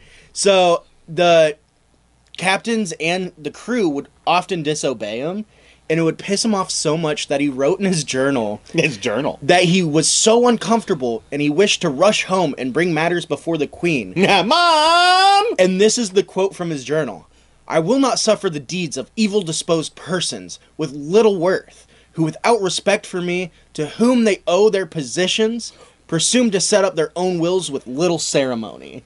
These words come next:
Speaker 2: Ooh, he was mad.
Speaker 1: Which, if you don't speak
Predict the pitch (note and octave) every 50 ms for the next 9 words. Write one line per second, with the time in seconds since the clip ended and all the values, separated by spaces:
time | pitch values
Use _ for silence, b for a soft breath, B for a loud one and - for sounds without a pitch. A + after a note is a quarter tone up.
0 | - - C3+ C#3+ D#3+ E3 E3 D3 C3 A#2 A#2 - B2+ C#3+ F#3+ G#3 G#3+ F3 - A#2
1 | B2 A2+ A2 A2 A#2 D3 F#3 G3 D3+ A2 E2 E2 G2 G#2+ B2 C#3 F#3 F3+ - -
2 | E3 G#3 G#3 - - E3+ G3+ A3 G#3+ G#3 G3 - - - - - G3 F3+ D3+ -